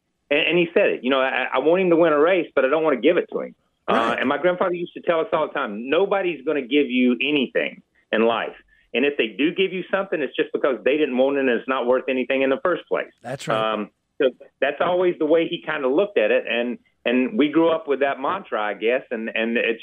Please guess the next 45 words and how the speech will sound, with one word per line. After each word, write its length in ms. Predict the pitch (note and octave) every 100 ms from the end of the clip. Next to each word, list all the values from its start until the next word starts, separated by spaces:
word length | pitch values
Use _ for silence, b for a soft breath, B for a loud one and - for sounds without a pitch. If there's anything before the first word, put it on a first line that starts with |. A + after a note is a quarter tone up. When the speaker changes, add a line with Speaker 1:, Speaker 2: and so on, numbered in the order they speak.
| -
Speaker 1:
shows 340 | E3 E3+ C3 A2
that 300 | C3 A#2 A#2
that 180 | C#3
was, 320 | C#3 C3 B2 A#2 _ _ _
that 120 | C3+ C#3+
was 120 | A#2+
his 180 | D3+ C3+
words 300 | D3 D3 A#2 -
put 100 | C3+
into 140 | B2+
action. 400 | A#2+ B2+ A#2 G#2+
He 180 | F#2 C3
was 140 | A2 G2
not 240 | A#2+ C#3+
gonna 140 | C#3 A#2+
give 200 | B2+ G#2+
Richard 300 | A#2 - F#2+
Petty 260 | A2+ G2+
a 60 | F#2
race. 280 | F#2 E2 C2 _ _
Speaker 2:
And, 180 | F#3 E2+ -
and 300 | E3+ E3 E3+ b b b -
the, 140 | A3+
the 220 | A#3 F#3+
thing 240 | - D#4+ C4+
that 100 | -
struck 320 | - D3+ -
me, 200 | A#3 F2+ -
many 260 | G3+ G3+
things, 240 | D#3+ F#2+ G#2
was 140 | C#3+ -
A, 260 | E3+ C#3+ -
it 180 | - -
clearly 320 | - F#3 D3+
works. 380 | C#3 C3 E3+ -
Look 340 | B2+ C#3 E3 D#3+
at, 160 | D3
look 140 | F#3 D3
at 80 |
the 80 | C3+
rest, 320 | C3+ D3 -
look 140 | F3+ D3
at 100 | C3
the 120 | D3
lineage, 580 | C#3 F#3 D4+ F#2+ -